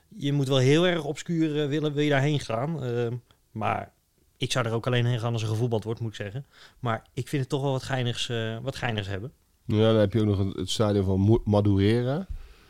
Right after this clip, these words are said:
Speaker 2: Dat is, eh, eh, nou, ik ben de naam van het stadion even kwijt. Maar Madureira is ook zo'n, zo'n club uit de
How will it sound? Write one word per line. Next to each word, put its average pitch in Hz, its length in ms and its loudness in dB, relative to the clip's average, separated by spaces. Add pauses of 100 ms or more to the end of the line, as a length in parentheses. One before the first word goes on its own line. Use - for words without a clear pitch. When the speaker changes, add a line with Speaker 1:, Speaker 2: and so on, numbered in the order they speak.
(240)
Speaker 2:
Dat 95 120 -6
is, 101 240 -4
eh, 98 600 0
eh, 87 60 -4 (680)
nou, 87 60 -4
ik 85 100 -6
ben 87 120 -4
de 87 60 -2
naam 87 140 0
van 87 80 -2
het 87 100 -6
stadion 104 320 -2
even 92 120 -6
kwijt. 87 260 -4
Maar 92 100 0
Madureira 95 640 2
is 90 100 0
ook 87 100 -4
zo'n, 90 260 -2
zo'n 87 120 -6
club 90 280 -4
uit 76 160 -4
de 85 180 -4